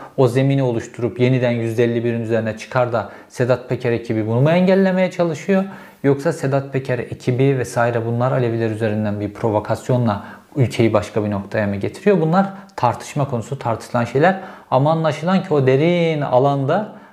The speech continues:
Alevilerle ilgili bir şeyler konuşuluyor ki bu böyle artık dışarıya doğru fışkırmaya başladı. Fakat tüm bunlar olurken sessiz bir kişi var.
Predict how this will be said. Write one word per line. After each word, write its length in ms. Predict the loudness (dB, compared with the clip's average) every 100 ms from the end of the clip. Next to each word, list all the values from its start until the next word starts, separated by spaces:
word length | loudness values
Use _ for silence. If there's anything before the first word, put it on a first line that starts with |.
| -2
Alevilerle 580 | 2 2 2 0 0 -2
ilgili 220 | -4 -6
bir 60 |
şeyler 360 | -4 -2 -2 -2
konuşuluyor 480 | -4 -4 -2 0 0
ki 140 | 0
bu 140 | 0 2
böyle 200 | 2 2
artık 360 | 0 0 -4 -4 -16 -8 -6
dışarıya 460 | 0 0 2 0
doğru 380 | 0 0 0 -2 -6 -20
fışkırmaya 840 | -2 0 0 -2 -2 0 0 2
başladı. 640 | 2 0 -4 -6 -4 -4 -6 -10 -20 -4
Fakat 380 | 0 2 0 0
tüm 240 | 2 4
bunlar 340 | 4 2 0 -2
olurken 520 | 0 0 0 -4 -8
sessiz 540 | -6 -4 -4 -2 -2
bir 120 | -2 -4
kişi 320 | -4 -2 0
var. 220 | 0 0